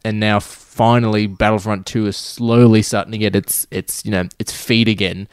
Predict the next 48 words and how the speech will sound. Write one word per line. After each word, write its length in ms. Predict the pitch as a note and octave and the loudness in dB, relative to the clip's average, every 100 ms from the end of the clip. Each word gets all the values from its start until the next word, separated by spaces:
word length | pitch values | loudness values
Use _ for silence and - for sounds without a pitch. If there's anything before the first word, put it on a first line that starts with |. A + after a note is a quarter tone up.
| _ - _ - | _ -20 _ -4
That 140 | G#2+ | 0
I'm 100 | G#2+ | 2
hoping 260 | A#2 A2 G#2+ | 2 2 -2
that 140 | G#2 | -2
they 80 | G#2+ | -4
just 200 | G#2+ - | -4 -4
go, 280 | G#2+ G2+ G2 _ - | -4 -2 -4 _ -2
"Cool, 480 | - E3+ D#3+ D#3 C3 | 4 6 6 2 -2
we 240 | B2+ A#2 | -6 -6
know 200 | A#2 B2 | 0 0
what's 280 | A2+ G#2+ - G#2 - | 2 0 -4 -14 -4
worked 280 | A#2 G2 A2 | 0 0 -2
wrong 340 | A2 A2+ A#2 | 2 2 4
with 160 | G#2+ - | 0 0
Battlefront 500 | G#2 G2+ G#2 F#2 - | 0 0 -2 -6 -2
two. 380 | B2 A2+ G#2+ G#2 _ - _ _ _ _ | 2 4 2 -2 _ -20 _ _ _ _
Let's 260 | A2 A2 - | -2 -2 2
start 200 | A#2 G2 | 2 4
working 260 | G#2 - | 2 0
on 100 | G#2 | -2
Battlefront 480 | G#2 G2 F#2+ G#2 F2+ | 0 0 0 -4 -6
three 260 | - G2+ F#2+ | -2 -2 0
because 480 | G2 - A2 G2+ G2 | -2 -4 -2 -4 0
we 220 | G#2 G2+ | 0 2
need 200 | G2+ G2 | 0 0
to 80 | G2+ | 0
make 180 | F#2+ | -2
sure 300 | - G#2+ G2+ | 0 2 2
that 160 | G2 - | 2 -2
three 500 | - - A2+ A2+ A2 | -8 -4 0 2 2
gets 320 | G2+ G#2+ - | 0 -4 -4
it 100 | A2 | -4
out 140 | G#2 F#2+ | -2 -2
of 60 | |
the 80 | F#2 | -4
park. 360 | - A#2 B2 - | -2 0 -2 -4
So 140 | F2+ | -10
finish 480 | - - C#3+ C#3 - | -8 -2 0 0 -2
two, 260 | B2+ A2 | 0 0
find 300 | G#2 G#2 G2 | 0 -2 -4
out 80 | - | -4
what 140 | - - | -8 -8
the 40 | |
players 360 | - G2 F#2 - | 0 2 2 2
do 180 | A2+ | 2
and 80 | G2+ | 4
don't 180 | G2+ F#2+ | 2 2
like, 320 | A#2 A#2+ - | 0 -2 -4